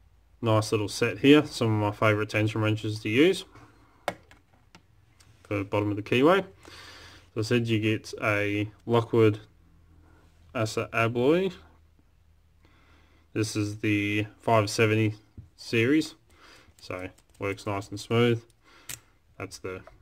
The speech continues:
bitting on it. You've seen me pick this one on camera. You also get a Lockwood Assa Abloy one ten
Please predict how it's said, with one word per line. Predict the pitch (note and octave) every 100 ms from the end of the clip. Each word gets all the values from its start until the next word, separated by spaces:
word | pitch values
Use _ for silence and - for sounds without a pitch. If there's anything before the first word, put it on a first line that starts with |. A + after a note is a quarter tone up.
| _ -
bitting | A#2 A#2+
on | A#2+
it. | B2+ A#2+ - - _ - _ _ _ _ -
You've | G#2 -
seen | A2+ G2+
me | G2
pick | - A#2 G#2+
this | A2+ A2
one | A2
on | G#2
camera. | G2+ C3 C3+ C#3 - _ _ - - - - - - - - _ _ _ _ - - - _ _ _ _ _ _ _ - - _ _ -
You | G#2+ G2+ G2+ - _ C3+
also | B2+ A#2 A2+
get | A2 A#2+ A2+ A2+ - -
a | - G#2+ G#2+ G#2 G#2 G2+ G2 - - - - -
Lockwood | A2+ A2+ - A2+ A2 G#2+ - - _ - -
Assa | - G2+ G2+
Abloy | G2 G2+ G#2 G2
one | G#2 G2+ G2+
ten | B2+ D3 F3 F3+